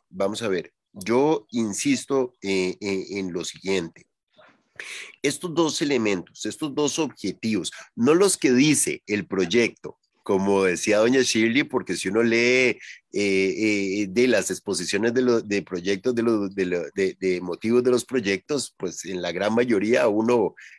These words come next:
muchas veces coincide, ¿verdad? Pero el diablo está en los detalles después. Y este no es la excepción. Yo insisto, no, los objetivos reales de este proyecto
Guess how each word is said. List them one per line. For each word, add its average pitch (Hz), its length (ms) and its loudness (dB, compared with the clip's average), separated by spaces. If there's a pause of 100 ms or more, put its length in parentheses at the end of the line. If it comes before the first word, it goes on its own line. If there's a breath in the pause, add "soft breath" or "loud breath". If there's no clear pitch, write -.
(140)
muchas 107 320 0
veces 117 280 -2
coincide, 110 540 0
¿verdad? 87 420 0
Pero 85 160 -4
el 82 80 -6
diablo 92 260 -2
está 95 200 -4
en 98 60 -2
los 101 100 -2
detalles 98 440 -2
después. 110 520 -4 (440 loud breath)
Y 113 160 2
este 131 440 0
no 98 260 2
es 107 140 0
la 113 120 4
excepción. 117 580 -2 (300 loud breath)
Yo 107 160 -2
insisto, 143 680 0
no, 110 260 2
los 101 260 0
objetivos 185 1000 -2
reales 95 760 0
de 98 340 2
este 170 280 0
proyecto 110 640 -4